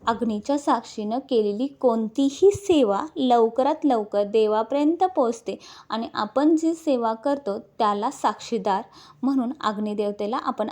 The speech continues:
आव्हान करत असतो, म्हणून अग्नीच्या साक्षीनं सर्व सेवा करावी. एक छ-, ताट घेतलं आणि स्त्रीनं अभिषेक घातलेली शिवपिंड घेतली,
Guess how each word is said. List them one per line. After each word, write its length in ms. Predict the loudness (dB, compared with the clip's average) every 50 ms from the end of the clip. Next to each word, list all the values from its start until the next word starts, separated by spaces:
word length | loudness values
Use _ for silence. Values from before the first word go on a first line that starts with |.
| -4
आव्हान 440 | -2 -2 0 -2 -2 0 2 4 4
करत 320 | 4 4 2 2 2 0 0
असतो, 380 | -2 -2 -4 -6 -6 -6 -6 -8 _ -20 -20 -20 -20 _ -4
म्हणून 320 | -2 0 0 0 0 -2 -4 -6 -4
अग्नीच्या 540 | -4 -4 -2 -2 -4 -6 -4 -2 -2 -2
साक्षीनं 680 | -2 -2 -2 -2 -2 -2 -2 -6 -10 -8 -6 -6 -6 -8 -8
सर्व 340 | -4 -2 0 0 0 -2 -4
सेवा 320 | -4 -4 -4 -4 -4 -4 -6
करावी. 440 | -6 -8 -8 -6 -6 -8 -8 -8 -10 -12 _ _ _ -20 -20 -20 _ -4
एक 180 | -4 -4 -4 -6 _ -10 -10
छ-, 40 |
ताट 460 | -10 -8 _ 2 4 4 4 4 2 0
घेतलं 420 | 0 0 0 0 -2 -4 -4 -4 -4 -6
आणि 220 | -6 -6 -6 -6
स्त्रीनं 480 | -8 -10 -6 -4 -4 -2 0 0 0 0
अभिषेक 560 | 2 0 0 0 -2 -2 0 -2 0 0 -2
घातलेली 400 | -4 -2 0 0 0 0 -2 -6
शिवपिंड 580 | -4 -4 -2 -2 -2 -2 -2 0 2 4 4
घेतली, 500 | 2 2 2 0 0 -2 -4 -8 -10 -10